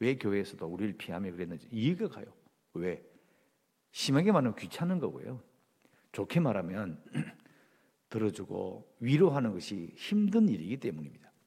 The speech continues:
그래서 우리는 욥기 읽으면서, 욥의 친구들의 말을 읽으면서,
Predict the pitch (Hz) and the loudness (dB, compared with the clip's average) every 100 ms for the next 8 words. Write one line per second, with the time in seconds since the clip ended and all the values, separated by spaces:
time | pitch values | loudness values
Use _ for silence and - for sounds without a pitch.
0 | _ _ _ _ _ _ _ _ _ _ | _ _ _ _ _ _ _ _ _ _
1 | - _ _ _ _ _ _ _ _ _ | -20 _ _ _ _ _ _ _ _ _
2 | 156 131 123 139 113 123 127 127 123 123 | 4 4 4 6 6 4 4 0 2 2
3 | 101 - 85 101 117 107 104 98 - 170 | 2 0 -2 -2 2 2 2 -2 -4 -2
4 | 127 104 87 90 98 110 104 82 82 - | 0 -2 -2 -2 -4 -4 -6 -6 -10 -12
5 | 69 95 | -14 -14